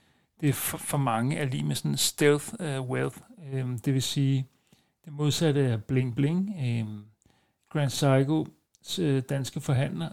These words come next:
øh, urmageren Niklas Bornell, øhm, som har butik, ved jeg, ude i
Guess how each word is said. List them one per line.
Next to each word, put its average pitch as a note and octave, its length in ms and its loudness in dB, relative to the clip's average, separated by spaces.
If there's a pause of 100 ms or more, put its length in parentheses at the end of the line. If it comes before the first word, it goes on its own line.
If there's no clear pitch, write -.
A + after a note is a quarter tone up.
øh, B2 520 -2
urmageren C#3+ 500 0
Niklas C3+ 320 -2
Bornell, C3+ 560 -2 (400)
øhm, A2+ 580 -8 (280)
som A2+ 520 -6 (320)
har C#3 120 -12
butik, D3+ 360 -4 (260)
ved D3+ 240 -4
jeg, - 200 -4
ude D3+ 300 -4
i - 60 -8